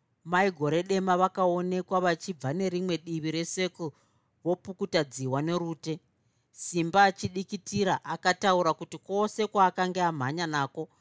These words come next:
haana kumboona mwana wezera rakuda kwaShe munzira.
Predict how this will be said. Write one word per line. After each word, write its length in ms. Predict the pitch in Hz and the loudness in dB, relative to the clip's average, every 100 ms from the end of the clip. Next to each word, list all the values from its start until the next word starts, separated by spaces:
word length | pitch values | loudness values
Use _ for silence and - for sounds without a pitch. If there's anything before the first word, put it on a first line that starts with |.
| _ _ - | _ _ 0
haana 340 | 131 156 185 | 2 4 0
kumboona 540 | - 220 202 190 196 | 0 -4 -2 0 0
mwana 300 | 190 185 180 | 0 0 0
wezera 400 | 170 147 123 147 | 0 -2 0 0
rakuda 340 | 170 170 170 151 | 0 -2 -4 -6
kwaShe 380 | - 156 - 143 | -2 -2 -2 -6
munzira. 480 | 131 120 - 120 | -6 -8 -8 -10